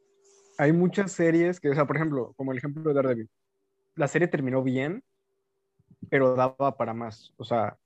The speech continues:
especialmente, o sea, hu-, hubiera estado más feliz si la última escena de Daredevil no hubiera sido literalmente un cliffhanger.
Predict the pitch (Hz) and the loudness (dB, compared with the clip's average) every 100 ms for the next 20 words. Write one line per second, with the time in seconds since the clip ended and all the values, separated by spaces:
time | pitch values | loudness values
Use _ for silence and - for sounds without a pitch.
0 | _ 123 - 131 - 147 151 151 147 151 | _ -8 -2 -4 2 2 4 2 2 0
1 | 135 143 165 180 170 190 - 196 185 180 | 0 -2 -2 2 4 4 2 0 0 -2
2 | - 170 165 180 - _ _ _ _ 139 | 0 0 4 2 0 _ _ _ _ -2
3 | 127 127 143 147 165 151 117 135 131 139 | 0 0 -2 -2 -4 -4 -6 -6 -6 -4
4 | 143 - 127 123 120 120 127 131 127 135 | -6 -8 -8 -6 -4 -2 -2 -2 0 0
5 | 139 131 123 123 123 - 127 123 117 - | 0 -2 -2 -2 -4 -4 -6 -4 -4 -4
6 | 113 120 120 104 110 - 110 - 131 120 | -2 -2 -4 -8 -10 -6 -8 -4 -2 0
7 | 110 | -2